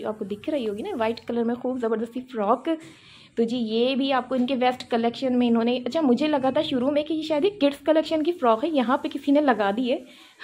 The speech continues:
<laughs> और मुझे बहुत हंसी आ रही थी उसको कब से मुझे देख देख के ना, और अभी वीडियो के दौरान भी आ रही है। <laughs> खैर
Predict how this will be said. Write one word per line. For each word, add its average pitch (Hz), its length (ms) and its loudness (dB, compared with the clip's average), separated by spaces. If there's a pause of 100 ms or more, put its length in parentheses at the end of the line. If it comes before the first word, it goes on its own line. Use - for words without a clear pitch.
(120)
<laughs> 415 220 0
और 381 160 2
मुझे 370 200 2
बहुत 262 340 2
हंसी 302 280 2
आ 277 100 6
रही 240 120 2
थी 277 120 -2
उसको 285 160 -4
कब 247 180 0
से 320 220 0
मुझे 294 200 0
देख 233 360 0
देख 214 240 -2
के 220 100 -4
ना, 240 140 -4 (440)
और 240 80 0
अभी 269 200 0
वीडियो 247 220 0
के 285 80 -2
दौरान 240 440 2
भी 294 120 4
आ 247 140 0
रही 220 200 0
है। 208 60 -4 (720)
<laughs> 240 640 -4
खैर 254 320 2